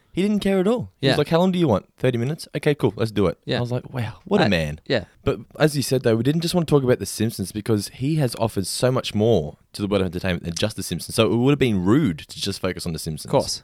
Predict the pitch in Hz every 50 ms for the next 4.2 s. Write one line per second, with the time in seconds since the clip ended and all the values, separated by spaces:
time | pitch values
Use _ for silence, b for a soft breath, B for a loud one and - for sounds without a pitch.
0 | _ _ - - 110 107 - - 117 113 104 - 120 120 117 113 110 110 107 101
1 | 92 90 90 - - 104 95 92 87 95 98 95 - 98 92 92 - - 98 90
2 | 95 - 87 87 - - - 82 80 - - - - 82 - - - 95 92 92
3 | 95 95 - - - 95 - - - - - 92 - 95 90 85 - - 101 92
4 | 90 90 -